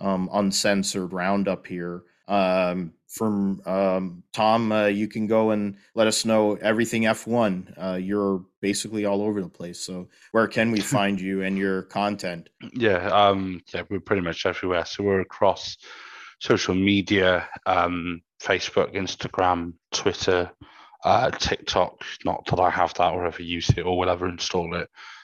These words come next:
Speaker 1: Yeah.
Speaker 2: 'Cause I don't, I don't understand it for a start. Um, yeah, the handle is at Join the F one or Everything F one. You search for that. Uh, there's the website, everything F one dot com, the YouTube channel, which is getting a revamp,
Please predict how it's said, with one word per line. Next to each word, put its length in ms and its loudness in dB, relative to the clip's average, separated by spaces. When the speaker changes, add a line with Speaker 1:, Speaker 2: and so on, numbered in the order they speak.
Speaker 1:
Yeah. 120 0
Speaker 2:
'Cause 100 -2
I 60 2
don't, 320 0
I 80 4
don't 180 2
understand 560 2
it 140 0
for 100 -8
a 40 -6
start. 360 2
Um, 580 6
yeah, 200 6
the 120 6
handle 280 0
is 100 -4
at 260 0
Join 280 -6
the 80 -6
F 180 -8
one 240 4
or 280 -4
Everything 360 -6
F 160 -8
one. 140 -2
You 60 -8
search 340 0
for 60 -4
that. 260 2
Uh, 240 4
there's 220 0
the 80 -2
website, 540 2
everything 340 -8
F 160 -14
one 160 -2
dot 240 -2
com, 460 4
the 120 0
YouTube 220 -6
channel, 280 2
which 160 -6
is 80 -10
getting 240 -2
a 60 -4
revamp, 560 0